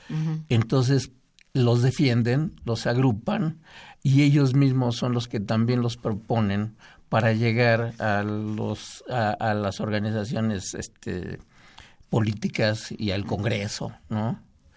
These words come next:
Speaker 2: Entonces, todo esto tiene que ver con la corrupción, porque no hay un tratamiento igualitario, parejo, ¿no?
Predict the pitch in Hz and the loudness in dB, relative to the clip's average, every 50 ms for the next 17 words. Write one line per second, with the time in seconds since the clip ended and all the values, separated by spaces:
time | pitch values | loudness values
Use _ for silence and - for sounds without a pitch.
0 | - - - - - - - _ - 131 120 113 131 131 131 139 156 147 - - | -20 -20 -20 -20 -20 -20 -10 _ 2 2 4 4 4 4 4 6 4 2 2 4
1 | - 190 190 165 156 139 139 139 - - - - 170 160 160 - 151 131 127 123 | 6 6 6 6 6 4 4 2 0 -2 -2 0 0 0 0 0 0 0 0 0
2 | - 131 135 131 131 143 131 127 123 - 131 120 123 117 - - 143 156 160 - | 0 0 0 0 0 -2 -2 -2 -2 -2 -4 -4 -4 -6 -4 -4 -4 -4 -4 -6
3 | 117 - - _ _ _ - - - - _ - - 113 113 160 135 135 139 147 | -10 -14 -20 _ _ _ -20 -20 -20 -8 _ 0 0 2 4 4 6 6 6 6
4 | 151 151 160 151 139 - - 139 131 113 - 143 131 131 131 131 127 120 117 113 | 6 6 4 4 4 2 0 -2 0 2 2 4 6 6 6 6 6 4 2 2
5 | 113 139 131 139 - - - - _ - 143 117 113 143 113 113 107 98 107 - | 2 0 0 0 -2 -4 -10 -12 _ -2 -2 0 0 2 2 2 0 -2 -2 0
6 | - 113 104 98 104 156 - - - _ _ _ _ _ _ _ _ - - 101 | 2 2 2 2 0 -2 -4 -8 -16 _ _ _ _ _ _ _ _ 0 0 2
7 | 98 98 90 - - - - - - - - - - 220 - - | 2 0 -2 -4 -8 -10 -10 -12 -16 -20 -12 -6 -2 -2 -2 -2